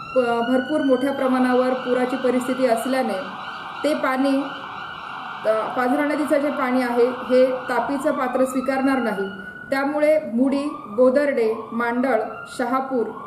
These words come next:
कळंबू, भिलाली, तांदळी आणि ब्राह्मणे या आठ गावांमध्ये बॅकवॉटरचं पाणी शिरण्याचा धोका निर्माण झालेला आहे आणि त्यामुळे पुराची परिस्थिती निर्माण होणार आहे.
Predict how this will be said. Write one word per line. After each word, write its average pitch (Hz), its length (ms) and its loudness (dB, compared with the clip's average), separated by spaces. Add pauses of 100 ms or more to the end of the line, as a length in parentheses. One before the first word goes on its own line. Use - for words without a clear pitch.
(100)
कळंबू, 262 480 4 (400)
भिलाली, 254 480 2
तांदळी 247 720 0 (340)
आणि 254 160 4
ब्राह्मणे 247 720 2 (220)
या 262 120 0
आठ 277 260 -2
गावांमध्ये 269 720 0
बॅकवॉटरचं 262 880 -2
पाणी 254 360 0
शिरण्याचा 247 480 -2
धोका 240 360 0
निर्माण 233 360 -2
झालेला 233 300 0
आहे 226 240 0 (360)
आणि 254 160 2
त्यामुळे 269 580 2
पुराची 254 540 0
परिस्थिती 254 680 -2
निर्माण 233 360 0
होणार 226 240 2
आहे. 220 220 0